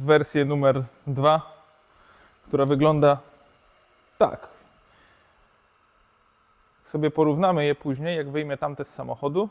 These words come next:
stare, to zobaczycie, że ten wahacz musi być o wiele mocniejszy od tego, co było. E, co zabawne, wahacze, które są na aucie, były testowane na innym samochodzie przez półtora roku czasu i na tamtym aucie dalej są w jednym kawałku i są proste.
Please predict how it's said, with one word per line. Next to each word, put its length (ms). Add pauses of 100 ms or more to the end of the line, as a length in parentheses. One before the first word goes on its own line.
(120)
stare, 480 (540)
to 80
zobaczycie, 520
że 280 (120)
ten 160
wahacz 320 (100)
musi 260
być 160
o 80
wiele 200
mocniejszy 440
od 100
tego, 180
co 120
było. 260 (640)
E, 240
co 200
zabawne, 500 (260)
wahacze, 420
które 200
są 140
na 140
aucie, 240
były 180
testowane 440
na 120
innym 240
samochodzie 500
przez 400 (520)
półtora 400
roku 240
czasu 360 (680)
i 440 (100)
na 120
tamtym 360
aucie 360 (180)
dalej 320
są 180
w 40
jednym 240
kawałku 380
i 40
są 160
proste. 380